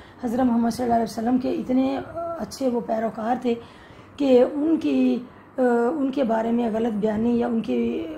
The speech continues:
उनका मजाक उड़ाना या उनको बेवकूफ़ बनाना, उनकी तौहीन, जो है वो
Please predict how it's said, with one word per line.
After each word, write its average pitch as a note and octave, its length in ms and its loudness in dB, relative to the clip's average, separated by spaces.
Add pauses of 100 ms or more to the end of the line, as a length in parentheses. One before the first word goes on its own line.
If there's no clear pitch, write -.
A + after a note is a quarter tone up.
उनका A#3 480 -4
मजाक A3 420 -4
उड़ाना A3+ 420 -2 (480)
या B3+ 60 0
उनको A#3 240 2
बेवकूफ़ A3 560 0
बनाना, A3+ 340 -2
उनकी A#3 300 -2
तौहीन, A#3+ 680 -2 (1200)
जो A3+ 100 -2
है A3+ 120 2
वो C4 260 0